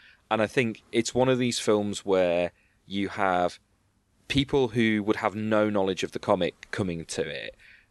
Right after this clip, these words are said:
and those people tended to be quite mixed in their reaction to it, 'cause some people were like, "Ah, this is a pretty decent,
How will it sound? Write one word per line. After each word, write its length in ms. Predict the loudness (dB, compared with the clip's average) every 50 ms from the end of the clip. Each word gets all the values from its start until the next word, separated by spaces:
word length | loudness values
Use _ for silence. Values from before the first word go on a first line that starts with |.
| _ _ -2
and 240 | 0 0 0 0
those 220 | 0 2 2 2 0
people 320 | -2 -4 -4 -4 -4 -4
tended 400 | -2 -2 -2 -2 -2 -2 -4 -4 -4
to 120 | -6 -8
be 160 | -6 -6 -8
quite 280 | -4 0 0 2 2 0
mixed 440 | 0 -4 -4 -4 -4 -6 -6 -2 -2
in 80 | 0
their 160 | 2 2 4
reaction 380 | 4 2 2 0 -2 -4 -6 -4
to 120 | -2 0
it, 100 | 0 0
'cause 140 | 0 0 0
some 160 | 0 0 0
people 240 | -2 -4 -4 -2 0
were 100 | 0 2
like, 240 | 4 4 2 2 2
"Ah, 200 | 2 2 4 2
this 160 | 2 0 -2
is 80 | -4 -6
a 40 | -4
pretty 220 | 0 0 0 2
decent, 460 | 2 0 0 -2 -4 -6 -8 -10 -12